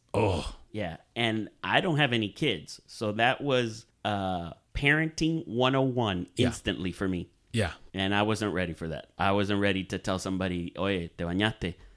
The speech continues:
Speaker 2: Did you eat? Eat it all. Make sure you take a shower."
Speaker 1: And if they don't eat it, you know, "Okay, well, what do you like? Or what can I get you?" You know?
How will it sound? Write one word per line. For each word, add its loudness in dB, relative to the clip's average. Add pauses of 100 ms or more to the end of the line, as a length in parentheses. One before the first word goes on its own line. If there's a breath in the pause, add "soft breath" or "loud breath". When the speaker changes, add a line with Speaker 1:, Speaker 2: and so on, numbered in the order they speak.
Speaker 2:
Did -2
you 2
eat? 4 (200)
Eat 2
it 8
all. 8 (140)
Make -2
sure 2
you -2
take 0
a -4
shower." 2 (160)
Speaker 1:
And -2
if 0
they 2
don't 2
eat 0
it, 2
you 0
know, 0
"Okay, 0
well, 0
what 0
do 4
you 4
like? -2
Or -4
what -2
can 0
I 4
get 0
you?" -6
You -2
know? -4